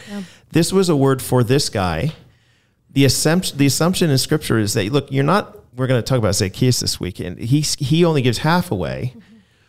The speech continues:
Speaker 2: But the idea with the stuff you've got left, <laughs> take what you need and get, and if what you need is more, listen,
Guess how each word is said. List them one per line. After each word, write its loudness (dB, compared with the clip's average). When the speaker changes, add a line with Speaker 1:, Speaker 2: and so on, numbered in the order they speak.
Speaker 2:
But -2
the 2
idea 4
with 0
the 0
stuff -2
you've 2
got 0
left, 0
<laughs> -20
take 2
what 2
you -8
need 2
and -6
get, 0
and 4
if 0
what 2
you 0
need 2
is 2
more, 2
listen, 2